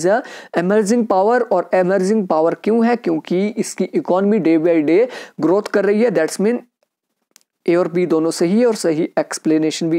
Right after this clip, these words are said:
इसकी है। क्वेश्चन नंबर नाइंटी टू बिल्कुल मुझे रॉन्ग लग रहा है, क्यों? अब देखिए, It seeks to increase maritime cooperation among narrative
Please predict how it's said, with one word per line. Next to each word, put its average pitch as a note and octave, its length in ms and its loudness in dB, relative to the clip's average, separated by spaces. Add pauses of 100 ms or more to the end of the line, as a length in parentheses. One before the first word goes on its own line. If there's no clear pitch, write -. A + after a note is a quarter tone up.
इसकी - 280 -4
है। B2+ 220 -6 (460)
क्वेश्चन F#3+ 240 0
नंबर B3+ 180 2
नाइंटी G#3 360 0
टू B3+ 460 0 (140)
बिल्कुल F3 360 -2
मुझे F3+ 280 0
रॉन्ग F#3+ 300 0
लग A3+ 180 2
रहा A3+ 100 2
है, D4+ 140 -2 (600)
क्यों? D#3+ 240 0 (480)
अब D3+ 80 -2
देखिए, F#3 460 0 (920)
It B3 120 0
seeks - 400 0
to - 160 0
increase G#3+ 540 0
maritime A#3+ 500 2
cooperation G3+ 680 0 (120)
among F#3+ 320 0 (560)
narrative A#3+ 640 0